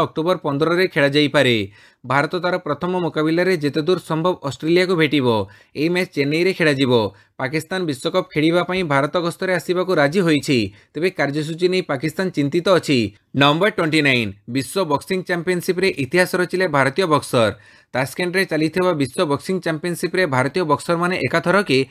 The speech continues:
ତିନିଟି ପଦକ ନିଶ୍ଚିତ କରି ଇତିହାସ ରଚିଛନ୍ତି। ଟୁର୍ଣ୍ଣାମେଣ୍ଟ ଇତିହାସରେ ପ୍ରଥମ ଥର ପାଇଁ ଭାରତ ଏଭଳି ସଫଳତା ହାସଲ କରିଛି।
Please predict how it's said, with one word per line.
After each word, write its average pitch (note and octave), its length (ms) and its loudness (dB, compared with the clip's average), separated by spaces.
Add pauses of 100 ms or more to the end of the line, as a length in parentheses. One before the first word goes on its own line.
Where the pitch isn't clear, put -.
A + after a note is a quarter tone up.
(240)
ତିନିଟି D#3 380 0
ପଦକ D3+ 260 -2 (120)
ନିଶ୍ଚିତ D3+ 260 -4 (100)
କରି F#3 140 4 (120)
ଇତିହାସ F#3 360 0
ରଚିଛନ୍ତି। C#3 520 2 (360)
ଟୁର୍ଣ୍ଣାମେଣ୍ଟ C#3+ 420 -2 (100)
ଇତିହାସରେ F3+ 380 -2
ପ୍ରଥମ C#3 380 -4
ଥର F3 140 -2 (100)
ପାଇଁ F3+ 120 -4 (140)
ଭାରତ C3+ 240 2 (240)
ଏଭଳି D3+ 240 2 (100)
ସଫଳତା D3 400 0
ହାସଲ D3 240 0
କରିଛି। D3 440 2